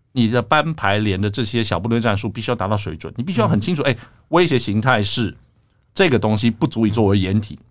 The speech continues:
Speaker 2: 嗯。
Speaker 1: 所以我应该要在掩体后面去执行我的战术动作，执行我的小部队战斗，这才是一个训练的展现。
Speaker 2: 嗯。
Speaker 1: 对，如果说你今天在一个很薄，甚至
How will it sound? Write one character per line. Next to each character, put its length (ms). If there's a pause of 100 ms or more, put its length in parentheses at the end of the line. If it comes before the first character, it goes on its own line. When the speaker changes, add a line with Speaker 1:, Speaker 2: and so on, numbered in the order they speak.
Speaker 2:
嗯。 40
Speaker 1:
所 180
以 40
我 200
应 80
该 80
要 120
在 160
掩 240
体 180
后 160
面 180
去 140
执 180
行 200
我 100
的 80
战 160
术 100
动 220
作， 160
执 160
行 160
我 80
的 60
小 120
部 120
队 100
战 180
斗， 160 (380)
这 140
才 260
是 160
一 80
个 160
训 220
练 120
的 80
展 300
现。 180 (380)
Speaker 2:
嗯。 400
Speaker 1:
对， 160
如 140
果 100
说 140
你 100
今 180
天 360 (180)
在 220
一 140
个 440 (540)
很 300
薄， 420
甚 280
至 200